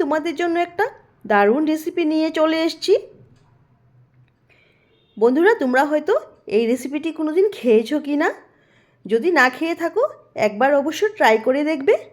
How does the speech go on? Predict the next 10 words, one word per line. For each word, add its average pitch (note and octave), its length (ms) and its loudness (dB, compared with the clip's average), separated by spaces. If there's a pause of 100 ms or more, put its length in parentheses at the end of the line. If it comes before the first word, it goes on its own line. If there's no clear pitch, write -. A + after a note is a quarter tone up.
(800)
এটা A#3 220 -6
কিন্তু C#4+ 180 0 (120)
খুবই C#4 220 0 (140)
ভালো A3 280 6
লাগবে। D#3 320 -2 (720)
আমি B3 220 0 (220)
শসা G#3 440 0
দিয়ে D#4+ 180 2 (340)
আর A4 100 2 (580)
ডালের G#3 380 4